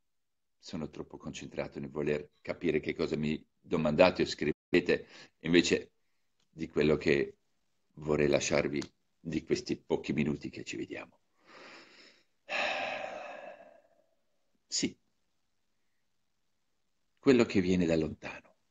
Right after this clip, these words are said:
quella roba che ti trovi nel tuo zainetto, che è da affrontare perché sono i binari, i binari della tua esistenza, di ciò che hai imparato dalla vita, di tutto quello che ti porti dietro.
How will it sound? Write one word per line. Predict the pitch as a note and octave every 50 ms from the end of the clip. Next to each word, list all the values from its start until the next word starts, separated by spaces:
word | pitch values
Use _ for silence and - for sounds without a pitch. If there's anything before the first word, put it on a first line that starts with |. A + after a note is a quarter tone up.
| _ _ _ _ _ _ _ _ _ _ _ _ _ _ _ _ _ _ _ _ _ _ _ _ _
quella | - C3+ A2+ G#2
roba | G2 G2 G2 F2+
che | F#2 -
ti | - -
trovi | - - F#2 F2+ E2+ E2+
nel | E2 E2 D#2 D2+
tuo | - - F2 D#2
zainetto, | C#2+ D2+ E2+ D2+ D2+ D2 C#2 B1+ - - _ _ _ - - - _ _ _ _ _ _ _ - - - - - - - - - _ _ _ _ _ _ _ _ _ _
che | - - A#2+ G2+
è |
da | F#2 G2+ F#2+
affrontare | F#2 - - - F2 E2+ E2 - - F#2 E2+ E2 D#2 D2+ -
perché | - F2 - - - D#2+ D#2+ D#2+ D#2 D#2 D2+ D#2 D2+ D2+ D2+ -
sono | - - - E2 D#2 D2+
i | D2+ D2+
binari, | D2+ E2+ E2 D#2+ D2+ D2 C#2+ C#2+ - - - _ _ _ _ _ _ _ _ _ _ _ _ _ _ _ _ _
i | - E2+
binari | D#2 F2 E2+ E2+ D#2+ D#2+ D#2+ D#2
della | D2+ D#2 D2 D2+ D2
tua | - -
esistenza, | D2 C#2+ D2 C#2+ - - - D#2+ D2+ D2+ C#2+ - - - - _ _ _ _ _
di | - E2 -
ciò | - G2
che | - -
hai | E2 D#2
imparato | D2 - D#2+ D#2 D#2+ D#2+ - D2+
dalla | C#2+ D2 D2 D2
vita, | D2 D2 D2+ D2+ D2+ - - - _ _ _ _ _ _ _ _ _ _ _ _ _ _ _ _ _ _ _ _ _ _
di | - G2 G2
tutto | - A#2+ - - -
quello | F#2+ - A2+ A2 A2+ G#2+ G2
che | F#2+ - G#2 F#2
ti | - F#2+ -
porti | - G2 F#2+ F#2+ - - D#2+ D2+
dietro. | D#2 D#2+ E2+ D#2 D2+ - - -